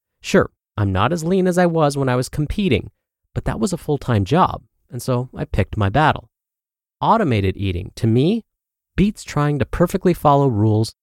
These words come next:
and plans, and the latter is not even possible long-term. Try to perfectly implement twenty rules, and you'll be successful at exactly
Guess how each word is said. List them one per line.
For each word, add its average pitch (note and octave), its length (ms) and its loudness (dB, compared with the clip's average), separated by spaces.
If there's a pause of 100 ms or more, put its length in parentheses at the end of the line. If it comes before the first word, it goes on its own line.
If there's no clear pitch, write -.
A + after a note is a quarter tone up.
and D#3 120 -2
plans, - 500 0 (360)
and A2+ 120 2
the G#2+ 80 2
latter C#3 520 2 (120)
is B2 120 -4
not D3+ 180 0
even C3 180 -2
possible D3 520 0
long-term. G#2+ 680 0 (840)
Try A3 260 4
to B3 80 2
perfectly E3 520 0
implement G2 580 0 (440)
twenty D3 380 0
rules, B2 460 2 (460)
and C#3+ 120 0
you'll A#3+ 80 4
be A3+ 100 0
successful D3 640 -2
at A2 60 0
exactly A#2 560 -2